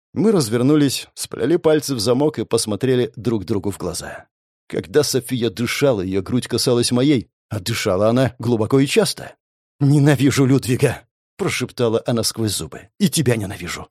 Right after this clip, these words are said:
сын моего папы, а делаешь, что захочешь! Почему? Почему ты, а не я?» Она ударила мою грудь лбом. Я чувствовал ее горячее дыхание,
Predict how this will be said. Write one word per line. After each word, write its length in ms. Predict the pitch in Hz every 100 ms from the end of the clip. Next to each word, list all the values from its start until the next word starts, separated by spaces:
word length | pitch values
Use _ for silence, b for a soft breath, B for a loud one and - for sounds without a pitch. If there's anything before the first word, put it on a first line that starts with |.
| -
сын 300 | - - 147
моего 260 | 131 135 143
папы, 340 | - 104 117 -
а 140 | 151
делаешь, 320 | 143 160 156 -
что 140 | 175
захочешь! 460 | 180 175 123 - -
Почему? 360 | - - 226 139 B _
Почему 400 | 247 - 254 269
ты, 220 | - 277 -
а 80 |
не 240 | 214 226 233
я?» 300 | 233 123 - _ _ _ -
Она 260 | 180 233 -
ударила 500 | 151 120 165 160 147
мою 260 | 123 117
грудь 260 | 107 110 127
лбом. 460 | 107 95 64 62 - _ _ _ -
Я 280 | 180 185
чувствовал 580 | 165 - 160 - 123 110
ее 220 | 104 101
горячее 380 | 95 104 104 107
дыхание, 640 | 95 104 147 147 131 110